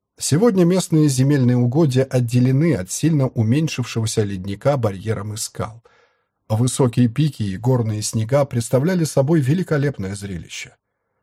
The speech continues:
Путешественник Бернар Комбе, проходя через Шамони в тысяча пятьсот восьмидесятом году,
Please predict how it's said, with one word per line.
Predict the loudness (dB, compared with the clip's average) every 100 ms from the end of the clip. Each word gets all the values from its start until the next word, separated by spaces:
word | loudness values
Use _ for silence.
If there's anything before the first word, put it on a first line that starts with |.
| _
Путешественник | -2 0 0 2 0 2 0 0 0
Бернар | 2 2 2 2 0
Комбе, | 0 2 2 0 0 _ _
проходя | -2 2 2 2 0
через | -4 -8
Шамони | -4 0 2 2 2 -2
в | -8
тысяча | -8 -8 -12 -12
пятьсот | -12 -6 -6 -6
восьмидесятом | -8 -6 -6 -4 -2 -2 -4 -10
году, | -6 -2 -2